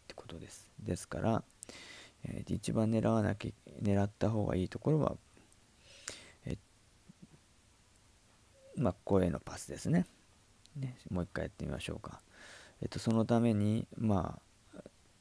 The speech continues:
つる動きをして開けて、えー、中を狙う。まあ、シンプルにこういった形で、真ん中、真ん中といければいいかと思います。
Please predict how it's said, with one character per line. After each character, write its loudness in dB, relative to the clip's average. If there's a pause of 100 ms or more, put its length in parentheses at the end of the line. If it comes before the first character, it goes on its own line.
(240)
つ 2
る 6
動 6
き -2
を 4
し -4
て 2 (320)
開 -6
け -8
て、 -10 (220)
え -10
ー、 -10
中 -6
を 2
狙 -2
う。 -6 (200)
ま 0
あ、 -4
シ -2
ン 0
プ -10
ル -6 (200)
に 2
こ -4
う 0
い -4
っ -6
た -6
形 -6
で、 0 (580)
真 0
ん 0
中、 -2
真 -4
ん -6
中 -8
と -10
い -8
け -6
れ 0
ば 0
い -12
い -12
か -12
と 2
思 6
い 0
ま -4
す。 -10